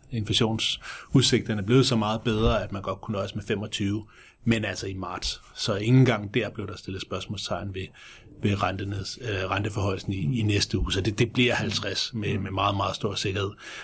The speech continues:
Og så er det meget mere interessant, hvad er det egentlig, der kommer til at ske i marts? Fordi Lagarde signalerede egentlig halvtreds både i februar og i marts. Øh, og der er det nok mere et spørgsmål om, hvad er det lige, der kommer af inflationstal,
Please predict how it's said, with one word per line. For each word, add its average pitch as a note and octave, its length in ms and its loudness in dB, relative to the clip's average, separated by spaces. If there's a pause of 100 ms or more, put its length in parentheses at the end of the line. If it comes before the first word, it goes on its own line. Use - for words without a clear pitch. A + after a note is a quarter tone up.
(120)
Og - 100 -2
så G2+ 100 4
er G2 40 4
det G#2 140 2
meget G#2+ 320 2
mere G#2+ 140 -2
interessant, G2+ 480 -4 (100)
hvad G#2 120 -4
er G2+ 100 0
det G2+ 80 -2
egentlig, A2 220 -2
der A2 80 -4
kommer F#2 260 -4
til - 100 -4
at F#2 60 -6
ske - 180 -2
i G2 60 -2
marts? A#2 500 0
Fordi G2 280 -2
Lagarde G2+ 420 -2
signalerede A2 500 4
egentlig G2+ 260 -2
halvtreds G2+ 460 -6
både G#2 360 0
i - 40 -4
februar G2 560 -4
og A2 220 0
i G2+ 40 0
marts. F#2+ 400 -2 (580)
Øh, F#2+ 280 -8
og F#2+ 200 -14
der A2+ 60 0
er A2 100 2
det A2+ 120 2
nok G2+ 200 -2
mere G#2 160 -4
et - 60 -8
spørgsmål G2+ 400 -4
om, G2 80 0
hvad G#2 140 2
er G#2+ 40 2
det G#2 140 2
lige, G#2 160 2
der G2+ 100 -2
kommer - 280 -2
af G#2 80 -4
inflationstal, G#2 680 0